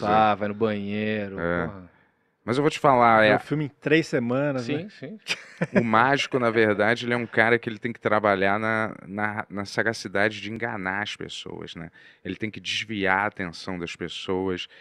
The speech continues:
Speaker 2: e aí enquanto ele vai desviando a atenção das pessoas, entendeu? Ele vai mexendo, e aí, enquanto eu vou falando com você, querendo, sei lá, que o foco esteja ali, eu, pô, roubo seu relógio, entendeu? Quase que você não ia perceber.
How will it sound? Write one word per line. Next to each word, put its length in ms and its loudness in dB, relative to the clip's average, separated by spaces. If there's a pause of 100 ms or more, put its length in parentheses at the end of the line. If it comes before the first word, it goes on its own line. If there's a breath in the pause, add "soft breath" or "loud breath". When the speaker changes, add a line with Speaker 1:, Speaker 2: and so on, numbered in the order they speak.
(180 loud breath)
Speaker 2:
e 80 -4
aí 80 0
enquanto 360 -6
ele 100 -10
vai 180 6
desviando 720 -2
a 20 6
atenção 480 -4
das 160 -4
pessoas, 560 -2
entendeu? 380 -4
Ele 100 -4
vai 320 -2 (460 soft breath)
mexendo, 840 -2
e 160 4
aí, 540 0 (420 soft breath)
enquanto 200 -4
eu 20 2
vou 100 4
falando 320 4
com 100 -6
você, 440 0
querendo, 600 0
sei 140 -6
lá, 300 2
que 120 -12
o 40 -6
foco 380 4
esteja 340 0
ali, 140 0
eu, 120 4
pô, 400 -2 (380 soft breath)
roubo 420 2
seu 180 -4
relógio, 560 2
entendeu? 300 -8
Quase 340 6
que 80 -14
você 80 -10
não 120 0
ia 120 2
perceber. 580 0